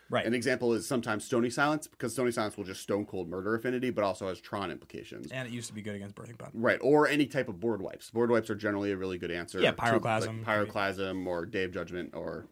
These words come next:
Speaker 2: I guess Wrath of God is the correct one.
Speaker 1: I'm a fan, and we'll get to this when we talk to matchups, but I, I actually am really excited about Col-, Kolaghan's Command. I think that card's gonna be great against the
Speaker 2: Right,
Speaker 1: field.
Speaker 2: right, I
Speaker 1: think,
Speaker 2: agree.
Speaker 1: I just think that card's, like, generally pretty awesome, but b-, destroy an artifact and shock,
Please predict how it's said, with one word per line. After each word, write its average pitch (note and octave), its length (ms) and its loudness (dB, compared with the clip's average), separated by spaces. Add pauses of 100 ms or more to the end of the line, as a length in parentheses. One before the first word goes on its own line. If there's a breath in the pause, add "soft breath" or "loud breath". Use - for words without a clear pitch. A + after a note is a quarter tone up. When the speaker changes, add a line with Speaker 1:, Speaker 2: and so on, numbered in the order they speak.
(120)
Speaker 2:
I F#2 80 -10
guess F2 180 -10
Wrath - 180 -8
of F2 80 -8
God F2 160 -4
is F2 120 -10
the F2 80 -14
correct - 260 -12
one. F2+ 300 -10
Speaker 1:
I'm A3 180 4
a B3+ 60 2
fan, D#3+ 320 0
and B2+ 80 0
we'll C3 100 0
get B2+ 120 -2
to C3 60 -6
this A#2+ 140 -4
when A2+ 80 -6
we A2 60 -6
talk G#2+ 240 -4
to G2+ 180 -8
matchups, A2 500 -6
but A2+ 120 -8
I, B2 200 0
I D3 140 0
actually D#3 240 0
am A2+ 80 -2
really A#2 160 -2
excited A2+ 260 -2
about G#2 180 -4
Col-, A2+ 300 -4
Kolaghan's A2+ 520 -4
Command. F#2+ 400 -12 (360 soft breath)
I A2 100 -4
think A#2+ 160 -4
that G#2+ 100 -6
card's A2 160 -2
gonna G#2+ 100 -10
be F2+ 60 -12
great G2 240 -6
against F2+ 220 -12
the F2+ 40 -8
Speaker 2:
Right, A#2 180 6
Speaker 1:
field. G2 100 2
Speaker 2:
right, F#2+ 200 2
I - 100 0
Speaker 1:
think, F#2 100 0
Speaker 2:
agree. G2+ 180 0 (140)
Speaker 1:
I A#2 60 0
just C3+ 120 -2
think C#3 100 -2
that G#2+ 120 -4
card's, A2 260 -2
like, G2+ 200 -6
generally G#2+ 260 -4
pretty A2 220 -6
awesome, C#3+ 480 -4 (220 soft breath)
but A2+ 200 -2 (180)
b-, C3+ 160 -6
destroy B2+ 300 0
an C3 80 0
artifact C3 440 -2
and B2 160 -6
shock, A#2+ 520 -4